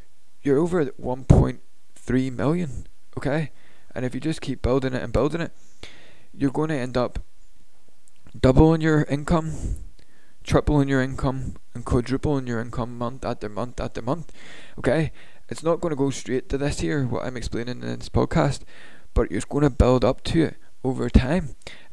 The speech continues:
to the point to where you're making six figures per month, okay? And my mentor,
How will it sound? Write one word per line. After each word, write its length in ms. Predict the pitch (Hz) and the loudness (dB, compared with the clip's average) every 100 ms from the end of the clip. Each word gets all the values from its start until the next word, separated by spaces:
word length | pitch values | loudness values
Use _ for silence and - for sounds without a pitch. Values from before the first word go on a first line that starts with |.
| - | 0
to 100 | 147 | 4
the 80 | |
point 360 | 135 - 180 190 | 4 4 0 0
to 60 | 147 | -2
where 140 | 127 | 0
you're 160 | 117 120 | 0 -2
making 280 | 123 101 123 | -4 -4 -4
six 300 | - 113 - | -2 -2 -4
figures 440 | 120 120 120 - - - - | -4 -2 -4 -4 -8 -8 -6
per 80 | |
month, 360 | 104 135 170 - - - - | -4 -4 -4 -6 -8 -8 -2
okay? 320 | 127 147 127 - - - - - | 0 2 0 -6 -8 -8 -8 -6
And 180 | - 131 | -6 -2
my 160 | 143 156 | 0 0
mentor, 720 | 143 135 - 143 170 143 | 0 -2 2 4 6 4